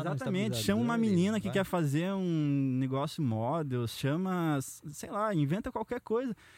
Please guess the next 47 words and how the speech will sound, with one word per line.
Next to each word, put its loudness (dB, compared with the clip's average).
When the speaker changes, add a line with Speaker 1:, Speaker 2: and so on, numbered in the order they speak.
Speaker 2:
Mesmo -2
que -12
você -8
não 0
cobre, -2
sabe? -4
Se -14
você, -2
claro, -4
tá -6
começando -2
agora, 0
está, -4
não 0
tá -4
parado, -2
e 2
mostra -2
que -8
você -4
tá -2
fazendo -2
alguma -2
coisa, -4
entendeu? -4
Sempre -4
mostra -4
que -18
você -6
tá -6
fazendo -2
alguma -4
coisa, -4
porque -8
é -6
isso, -4
as -6
pessoas -4
querem -4
saber -2
de -4
quem -8
tá -8
trabalhando. -4
Se -12
você -6
não, -6